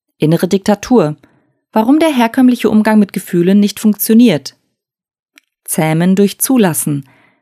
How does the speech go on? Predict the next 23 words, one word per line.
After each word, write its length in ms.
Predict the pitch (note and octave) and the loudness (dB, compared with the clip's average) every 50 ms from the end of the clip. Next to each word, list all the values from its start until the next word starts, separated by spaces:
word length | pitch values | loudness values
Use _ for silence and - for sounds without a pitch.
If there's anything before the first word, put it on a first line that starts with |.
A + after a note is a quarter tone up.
| _ _ | _ _
Was 180 | - G3+ A3 - | -6 -6 -4 -2
die 100 | - D4+ | -2 -2
Forschung 460 | D4+ - G#3+ G3+ G#3+ - - C4 B3 | -2 0 -2 -2 -2 -2 -4 -4 -4
über 140 | - - F3+ | -4 -6 -6
den 120 | E3+ D#3+ | -6 -6
Umgang 320 | D3+ D#3 D#3 D#3 F3 F#3 G#3 | -6 -6 -6 -4 -2 0 0
mit 120 | A3 G#3+ | 0 0
Emotionen 600 | - F3+ F3 E3 - - - - D#3 D#3+ F#3+ G3+ | -2 -4 -4 -4 -6 -6 -6 -4 -2 0 0 0
aussagt. 680 | - E3+ E3 F3+ - - D3+ C#3+ C#3 C3+ B2+ - - - - _ _ _ _ _ _ _ _ _ _ _ _ _ _ _ _ _ _ _ _ - | -2 -2 -4 -6 -6 -6 -6 -6 -6 -8 -10 -14 -20 -20 -20 _ _ _ _ _ _ _ _ _ _ _ _ _ _ _ _ _ _ _ _ -2
Emotionsgerechte 960 | A3+ G#3+ A3+ A3 - - - G#3+ A3 A3+ - - A#3+ A3 A#3 B3 - - B3+ | 0 2 2 0 0 -2 0 0 0 0 0 -2 -2 -2 -2 -2 -2 -2 -4
Organisationen. 1000 | - F#3+ G3+ G3 G3 F3+ G3 F#3 - - - A#3 A#3+ A#3+ G#3+ E3 C#3+ C#3 C#3 C#3 - _ _ _ _ _ _ _ _ _ | -2 0 0 0 0 0 0 -2 -4 -4 -2 0 2 2 2 2 0 -2 -6 -8 -12 _ _ _ _ _ _ _ _ _
Wie 260 | - E3+ A#3+ C4 G#3 | -2 0 0 2 2
Wissen 280 | G#3 A3 - - C#4+ | 0 0 0 2 2
über 180 | B3+ A#3 G3 G3 | 2 2 0 0
Gefühle 460 | E3 F#3 F3 - - G#3 G3+ F#3 F#3+ | -2 -2 -4 -4 -2 0 0 2 0
hilft, 500 | F#3 D3+ F#3 F#3+ A3+ B3+ - - - - | 0 2 2 2 2 0 -2 -6 -8 -6
Eskalationen 720 | - - - - E3 E3 E3 - - - D3 D3+ E3 E3+ | -6 -6 -4 -4 -4 -4 -4 -6 -6 -4 -4 -2 -2 -4
zu 100 | E3+ - | -6 -6
vermeiden. 720 | F#3 - G#3 G3+ G3+ G3 G3+ G3+ F#3 D#3+ D3 C#3+ C#3+ - _ _ _ _ _ _ _ _ _ _ _ _ _ _ _ _ _ | -6 -4 -2 0 2 2 2 0 0 -2 -4 -6 -6 -10 _ _ _ _ _ _ _ _ _ _ _ _ _ _ _ _ _
Und 360 | - E3+ A3 - - - - _ _ _ _ _ _ _ _ - | 0 2 2 0 0 -6 -16 _ _ _ _ _ _ _ _ -2
Demokratie 760 | B3 C#4 D#4 C#4+ C#4+ - G3 F3+ - - - F3 E3 E3 F3 | 0 0 0 -2 -2 -4 -8 -8 -8 -6 -4 -2 -2 -2 -4
statt 280 | - - A3 G#3+ - | -4 -4 -4 -4 -2
Diktatur. 640 | A#3 A3+ - B3 A3+ A3+ - - B3+ G3 D3 C#3+ C#3 | -4 -4 -4 -4 -4 -4 -2 0 0 0 0 0 -4